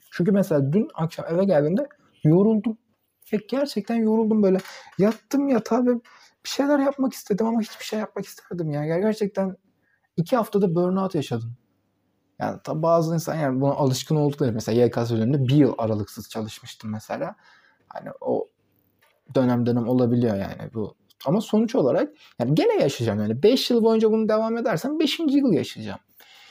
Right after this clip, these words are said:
Gibi gibi durumlar işte ya. Bilmiyorum. Hayat mı anlamsız ve çok saçma. O yüzden ben sıkıntı yaşıyorum. Yoksa ben lisede çok büyük bir ergendim ve kendi kendime travma yarattım ve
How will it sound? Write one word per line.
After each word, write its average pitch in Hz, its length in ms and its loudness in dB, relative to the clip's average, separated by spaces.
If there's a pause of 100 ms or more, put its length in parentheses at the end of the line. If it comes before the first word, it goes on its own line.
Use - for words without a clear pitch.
(140)
Gibi 180 240 -8
gibi - 220 -16
durumlar 113 380 -12
işte - 340 -16
ya. - 120 -16
Bilmiyorum. 123 400 -8
Hayat 123 420 -6
mı 113 140 -6
anlamsız 110 960 -8 (160)
ve 107 140 -8
çok 107 220 -10
saçma. 107 540 -12 (680)
O 123 140 2
yüzden 110 380 0
ben 104 180 -6
sıkıntı - 420 -10
yaşıyorum. - 460 -8 (420)
Yoksa 113 300 -6
ben 117 280 -6 (400)
lisede 123 360 0
çok 127 260 -4
büyük 123 220 -4
bir 127 60 0
ergendim 120 520 0
ve 127 80 -2
kendi 117 280 -2
kendime 117 360 0
travma 226 360 -2
yarattım 208 540 -4
ve 117 120 -4